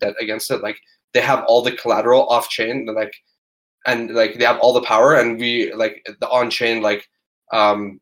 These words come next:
debt holders just start totally, like, holding the bag. Like, at any time they could get screwed. So it just, I, I don't, I don't really like that idea for Synthetix.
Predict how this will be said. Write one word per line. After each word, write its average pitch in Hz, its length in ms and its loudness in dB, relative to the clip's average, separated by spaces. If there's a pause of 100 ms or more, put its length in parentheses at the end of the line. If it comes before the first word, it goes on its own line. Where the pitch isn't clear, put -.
debt 120 200 0
holders 113 400 -2
just 104 160 -6
start - 260 -4
totally, 113 300 -2
like, 104 180 -4
holding 110 260 -6
the 104 80 -6
bag. 101 280 -6
Like, 101 200 -6
at 107 100 -2
any 113 160 -2
time 107 220 -2
they 104 120 -4
could - 100 -20
get 101 240 -6 (340)
screwed. 101 320 -4
So 139 140 0
it 135 100 2
just, 135 220 -2
I, 127 220 2
I - 20 2
don't, 123 160 -2
I 120 60 0
don't 110 280 -6
really 113 140 -8
like 110 220 -8
that 113 100 -4
idea 110 320 -4
for 104 240 -6
Synthetix. 123 500 -4